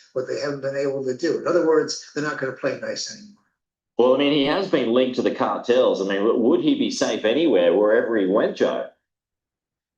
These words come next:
Speaker 1: Well, if he found a nice crooked country to go to, he'd feel very
Speaker 2: <laughs>
Speaker 1: comfortable. I mean,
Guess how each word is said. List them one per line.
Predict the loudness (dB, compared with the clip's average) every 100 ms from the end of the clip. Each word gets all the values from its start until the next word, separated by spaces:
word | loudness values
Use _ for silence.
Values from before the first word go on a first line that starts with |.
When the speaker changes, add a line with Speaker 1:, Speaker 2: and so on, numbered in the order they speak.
| _ -4
Speaker 1:
Well, | 0 0 2 0
if | 0 -2
he | -4
found | -4 -4 0
a | -2
nice | -2 -2 -4 -4
crooked | -2 0 -2 -2
country | -2 -2 -2 -4
to | -2
go | -2 -2
to, | 0 2 2
he'd | 0 -2
feel | -2 -2
very | 0 -2 -2
Speaker 2:
<laughs> |
Speaker 1:
comfortable. | -2 -4 -4 -6 -6 -12 -14 -16 -12
I |
mean, | -12 -10